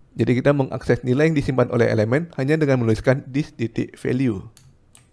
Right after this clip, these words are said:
Kita coba lagi di browser. Ketik satu di debit, di konsol angka satu. Kita ketik dua di kredit, di konsol angka dua. Jadi penggunaan this di sini sudah tepat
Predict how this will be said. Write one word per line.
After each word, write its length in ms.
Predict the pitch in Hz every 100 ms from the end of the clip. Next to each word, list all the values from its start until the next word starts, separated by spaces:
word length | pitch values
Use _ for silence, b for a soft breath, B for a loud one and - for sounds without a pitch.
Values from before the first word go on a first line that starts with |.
| _ - _ _ _ _ _
Kita 240 | 117 107 107
coba 180 | 110 110
lagi 160 | 107
di 80 | 107
browser. 400 | 104 101 - - - _ _ _ _ _ _ _ _ - - - - - _ _ _ _ _ _ _ _ _ _ _ _ -
Ketik 240 | - 135 -
satu 160 | 123
di 160 | 117 110
debit, 320 | 104 139 - - - _ _ - - _ _ -
di 80 | 113
konsol 320 | 113 117 120
angka 160 | 113 113
satu. 320 | 101 143 170 - _ _ _ _ _ _ -
Kita 160 | 117
ketik 320 | - 123 - 113
dua 160 | 110
di 80 | 107
kredit, 320 | 113 110 147 - - - - - - _ _
di 80 | 135
konsol 400 | - 110 147 156
angka 240 | 117 110 123
dua. 240 | 135 120 - _ - _ _ _ _ _ _ _ _ _ 127
Jadi 240 | 143 196
penggunaan 560 | - 151 143 139 143 143
this 160 | 147
di 80 | 147
sini 240 | 139 160
sudah 160 | 175 135
tepat 400 | 117 - 143